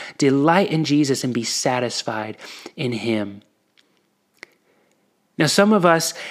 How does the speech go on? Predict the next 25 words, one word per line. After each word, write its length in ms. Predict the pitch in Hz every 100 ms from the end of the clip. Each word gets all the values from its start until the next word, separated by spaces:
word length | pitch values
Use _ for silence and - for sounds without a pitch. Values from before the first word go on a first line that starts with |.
| -
have 200 | 156 151
experienced 1200 | 156 - - - - 175 185 180 151 135 135 - - - - - -
a, 340 | - - 156 -
a, 140 | 147
a 40 |
time 500 | 147 - - 208 220
where 140 | 214 170
we 260 | 170 196
would 320 | 202 180 156 -
c-, 120 | -
say, 440 | - - 170 165 - - - _ -
"I 540 | 170 190 196 208 208 -
pledged 500 | - - 185 190 185
myself 640 | 170 160 151 - 131 117 -
and 140 | - 143 - _ _
every 420 | 175 202 196 202
part 240 | 196 - 160
of 60 |
my 160 | 151 143
life 480 | 131 117 113 - - - _ -
to 140 | 147
Jesus." 720 | 123 120 113 107 101 104 - - - - - - - - - -
Uh, 360 | 156 147 139 - - _ _
for 180 | - -
me, 560 | 170 175 190 156 113